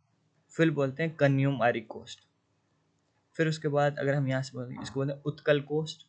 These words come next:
इसको बोलते हैं आंध्रा coast, इसको बोलते हैं कोरमंडल coast,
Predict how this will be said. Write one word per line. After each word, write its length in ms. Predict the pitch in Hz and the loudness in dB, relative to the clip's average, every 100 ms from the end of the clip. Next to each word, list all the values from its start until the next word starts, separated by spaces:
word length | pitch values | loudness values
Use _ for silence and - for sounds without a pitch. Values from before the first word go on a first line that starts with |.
| _ _ _ | _ _ _
इसको 180 | - 147 | -6 -2
बोलते 200 | 143 147 | 0 -2
हैं 100 | - | -2
आंध्रा 360 | 135 127 127 147 | -2 -2 2 0
coast, 500 | 147 151 160 156 - _ _ _ _ _ | 0 0 0 -2 -12 _ _ _ _ _
इसको 180 | 135 131 | -8 -2
बोलते 220 | 127 160 | -2 -2
हैं 100 | 160 | -2
कोरमंडल 520 | 143 131 123 110 113 | 2 2 0 -4 -4
coast, 400 | 123 - - - | -8 -20 -20 -20